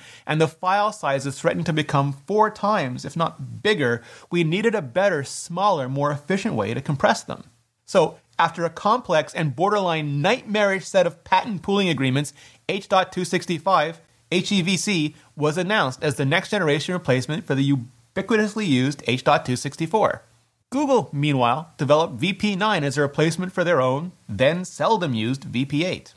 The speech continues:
And because, by then, they weren't just YouTube anymore, but YouTube, damn it, they decided to tell H dot two sixty-five to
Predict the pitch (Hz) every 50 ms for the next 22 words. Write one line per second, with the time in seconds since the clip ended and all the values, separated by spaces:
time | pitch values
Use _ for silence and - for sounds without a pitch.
0 | _ _ _ _ _ _ - 190 214 226 208 240 - - 240 247 233 165 135 123
1 | - - _ _ _ _ _ - 143 120 - - 180 196 220 233 226 190 151 202
2 | 214 180 127 117 123 - _ - _ - 151 151 143 143 175 226 240 - 214 208
3 | 214 131 123 170 233 233 - 247 196 139 135 123 127 120 120 117 110 110 135 -
4 | _ - 170 165 165 180 208 - - - 190 175 143 160 - - _ _ _ _
5 | _ - - - 247 247 135 127 - - - - - - - - - 165 185 202
6 | 220 - 202 175 185 185 196 190 - 180 - - 151 151 156 165 - - 156 170
7 | 165 - 190 190 185 - - 165 165 160 180 175 170 - 190 - - 127 117 120
8 | 139 151 - - 147 139 139